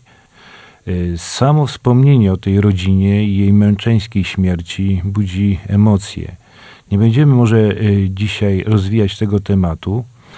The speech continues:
bo właśnie na tej uroczystości wybrał się nasz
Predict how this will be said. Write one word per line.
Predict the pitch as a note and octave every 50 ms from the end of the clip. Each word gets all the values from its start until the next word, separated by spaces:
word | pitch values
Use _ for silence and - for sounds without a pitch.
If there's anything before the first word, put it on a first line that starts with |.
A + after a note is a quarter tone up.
| - - _ _ -
bo | F#2 G#2 G#2+
właśnie | A#2 A2+ G#2 - A2+ A2
na | G2+ G2+ A#2+ C#3
tej | C#3+ D3 C3 A#2 G#2
uroczystości | G2 F#2+ F#2+ - - F#2 E2+ - - - F2 F2 E2 - - - C#3
wybrał | B2 G#2+ G#2+ G#2+ G2 G2 G#2 G#2+ A2 G#2+
się | - - - A#2 A#2+ B2+ B2
nasz | A2 G2 G2+ G#2 C3 - - - -